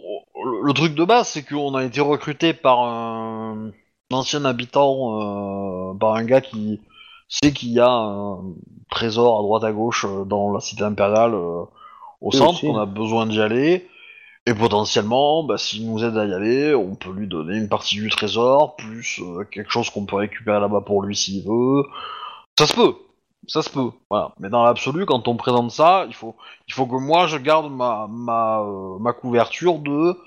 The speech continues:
Speaker 1: euh, euh, je suis l'ancien ou je suis le nouveau affamé.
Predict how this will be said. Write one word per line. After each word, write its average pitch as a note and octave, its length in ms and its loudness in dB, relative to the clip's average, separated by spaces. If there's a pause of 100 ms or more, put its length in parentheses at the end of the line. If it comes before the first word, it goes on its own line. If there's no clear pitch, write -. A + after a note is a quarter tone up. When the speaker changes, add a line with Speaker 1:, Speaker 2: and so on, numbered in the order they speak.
(360)
Speaker 1:
euh, A2+ 180 2 (100)
euh, G#2+ 840 0
je - 80 -2
suis - 140 0
l'ancien D#3 580 0
ou C3+ 200 -2
je - 100 -4
suis A#2+ 100 -6
le B2 60 -4
nouveau B2 320 2
affamé. D3 360 -2